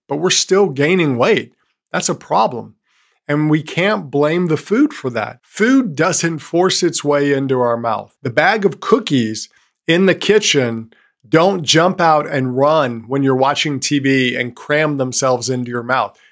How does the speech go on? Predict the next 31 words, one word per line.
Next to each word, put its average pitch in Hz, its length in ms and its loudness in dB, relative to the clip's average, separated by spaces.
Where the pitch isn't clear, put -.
You 165 240 0
go 165 240 2
get 156 340 -4
them. 104 240 -12
We 151 80 2
don't 208 300 0
need 196 220 0
to 151 60 0
blame 139 440 0
the 139 80 0
food, 110 420 -8
but 151 80 0
we've 143 160 4
gotta 180 280 0
change 175 640 0
our 143 160 0
way 131 240 0
of 123 140 -2
thinking 123 680 -6
when 151 140 -2
it 180 140 -2
comes 262 360 0
to 143 80 -4
the 113 120 -8
food. 104 400 -8
We've 151 140 2
gotta 247 240 4
look 196 300 2
at 143 160 0
losing 185 600 2
weight 131 480 -2